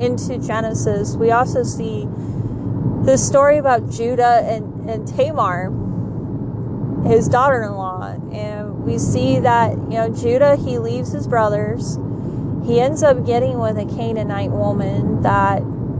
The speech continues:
and, and he has three children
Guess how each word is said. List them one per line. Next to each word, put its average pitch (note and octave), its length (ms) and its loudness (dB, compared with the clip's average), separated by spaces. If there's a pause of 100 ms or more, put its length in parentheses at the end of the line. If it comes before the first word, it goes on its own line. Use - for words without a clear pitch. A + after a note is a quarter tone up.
(1040)
and, - 1900 0
and A#3 280 4
he A#3 240 2
has A#3+ 540 2
three A3+ 300 -2
children - 640 0